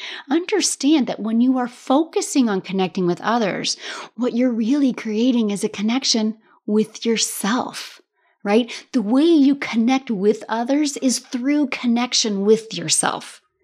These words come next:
Because if you are just thinking, "What do they need to think today?" and then trying to write it, if you don't pass through that valley of thought and feeling and really feel the sensation of it,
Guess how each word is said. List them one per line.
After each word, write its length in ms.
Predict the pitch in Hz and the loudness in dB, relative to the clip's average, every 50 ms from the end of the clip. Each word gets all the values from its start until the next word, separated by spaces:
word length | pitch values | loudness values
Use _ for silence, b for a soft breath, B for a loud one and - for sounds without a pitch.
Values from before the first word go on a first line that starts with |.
| _ _ _ _ _ _ _ B B B B B B | _ _ _ _ _ _ _ B B B B B B
Because 300 | B 233 233 - 262 220 | B -4 0 0 0 0
if 120 | 247 - - | 0 0 2
you 200 | 247 277 311 330 | 2 2 4 2
are 120 | 339 339 | 2 0
just 280 | 330 330 311 285 - - | 0 0 -2 -2 -2 2
thinking, 500 | 294 294 277 277 208 180 170 165 165 165 B B B B B B B B B B B B | 2 2 2 2 0 -2 -2 -2 -4 -6 B B B B B B B B B B B B
"What 200 | B 180 190 208 | B 0 2 2
do 80 | 214 233 | 2 2
they 140 | 208 226 214 | 2 0 0
need 200 | 208 208 190 180 | 0 0 -2 -2
to 40 | |
think 260 | 185 - 262 262 269 262 | -2 2 4 4 4 4
today?" 400 | - 196 185 185 175 175 175 - | 2 -2 -2 0 0 0 0 0
and 140 | - 185 180 | -2 -2 0
then 140 | 180 175 175 | 0 0 0
trying 400 | - - 202 196 190 185 185 175 | -2 -2 -2 0 0 0 2 0
to 100 | 170 170 | 0 -2
write 360 | 165 175 190 220 233 233 180 | -2 -2 0 0 0 0 0
it, 260 | 156 - - - - - | -2 -4 -4 -6 -6 -6
if 180 | - 202 - - | -6 -6 -2 0
you 100 | 233 277 | 0 2
don't 280 | 330 381 392 - - | 2 2 2 0 -2
pass 400 | - - - 196 180 196 202 - | -6 -8 -2 0 0 0 0 -2
through 260 | - - - 202 190 185 | -6 -6 -2 -2 0 0
that 220 | 175 170 165 - | 0 -2 -2 -2
valley 480 | 165 175 170 180 180 185 190 196 180 170 | -2 -2 -2 -2 -2 -2 0 0 0 -2
of 120 | 180 170 | -4 -6
thought 400 | - - - 180 185 180 180 - | -6 -6 -4 -2 0 0 -2 -2
and 220 | 185 180 175 165 | -2 -2 -2 -2
feeling 500 | - - 175 170 175 170 180 196 208 208 | -2 -2 -2 0 0 0 0 0 0 -2
and 140 | - 180 180 | -2 -2 -2
really 240 | 175 175 170 170 170 | 0 0 0 0 0
feel 380 | 165 - - 196 175 170 175 170 | -2 -4 -4 -2 -2 0 0 0
the 80 | 175 | 0
sensation 640 | 165 - - 170 170 165 - - 175 165 - - 196 | 0 0 0 0 0 -2 -2 -2 0 0 0 0 -2
of 120 | 202 214 | -2 0
it, 160 | 254 285 277 | 0 0 0